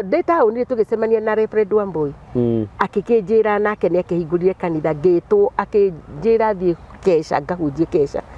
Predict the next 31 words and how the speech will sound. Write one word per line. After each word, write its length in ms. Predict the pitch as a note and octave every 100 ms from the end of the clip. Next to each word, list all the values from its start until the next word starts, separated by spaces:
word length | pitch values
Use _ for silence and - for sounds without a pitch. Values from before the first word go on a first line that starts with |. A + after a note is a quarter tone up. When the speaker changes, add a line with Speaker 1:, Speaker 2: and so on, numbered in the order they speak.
| -
Speaker 2:
Mhm. 180 | A2+ A2+
Speaker 1:
Kũu 140 | E3 A#3
nĩkuo 240 | G#3+ G#3+
tũgũcemania 580 | F#3+ G3 F#3+ F#3 F#3+ F#3
na 80 | F3+
mũndũ 300 | F3+ E3+ F#3 G3
ũyũ 140 | F3
ũgwĩtwo 320 | F3+ F#3+ F#3
Karanja 500 | E3+ E3 D#3 D#3 E3+ -
rĩu 200 | F3 F3+ D#3+
nake. 280 | F3 F#3+ - - - -
Ũnjũririe 720 | G#3 F3+ G3 G3 G#3+ A3 A3+ -
Karanja 400 | F#3 F#3 F3+ E3
nũ? 240 | F#3 D#3 E3
Speaker 2:
Mm. 360 | B2 B2+ A#2+ A#2 - - - -
Speaker 1:
Na 100 | F#3
Wahome 420 | D#3+ E3+ E3 D#3+
nũ? 200 | D#3+ C#3+ - -
Speaker 2:
Mm. 240 | A#2+ A#2+
Speaker 1:
Cia 120 | A3+
Wahome 260 | A#3 A3 F#3+
nĩ 120 | F3+
ndakũrĩkĩria. 760 | E3 F#3 F#3+ E3+ D#3 E3 D#3 D#3+ - A#2+
Speaker 2:
Ĩĩ. 340 | B2 A#2+ A#2 A2 - - - F#3+
O 140 | F3
wĩtanagia 600 | F#3+ A3 B3 G#3 E3+ E3+
na 100 | E3
erĩ? 340 | F#3 F3 C#3 C3+
Speaker 1:
Ĩĩ. 460 | - G#3+ G3+ F#3+ F#3+ - - - C#3+
Speaker 2:
Ehe. 220 | A#2+ F3 D#4
Speaker 1:
Ĩĩ. 400 | G3 F3 E3+ D#3+